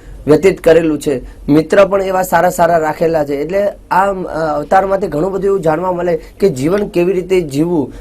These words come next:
માતા પિતાનું, અ, કેવી રીતે આદર સત્કાર કરવો. કેમ કે ભગવાને પણ એવું કહેવાય કે જ્યારે એમના પિતાજીએ કીધું દશરથ રાજાએ કે, "હે રામ,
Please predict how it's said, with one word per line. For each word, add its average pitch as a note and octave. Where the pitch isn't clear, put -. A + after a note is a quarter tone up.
માતા F3
પિતાનું, F#3+
અ, E3
કેવી F3
રીતે F#3
આદર E3
સત્કાર F3
કરવો. D#3+
કેમ E3+
કે F#3+
ભગવાને F3
પણ F#3+
એવું F#3
કહેવાય F#3
કે F#3+
જ્યારે D#3+
એમના F#3
પિતાજીએ F3
કીધું D3
દશરથ E3
રાજાએ E3
કે, D#3+
"હે E3+
રામ, F3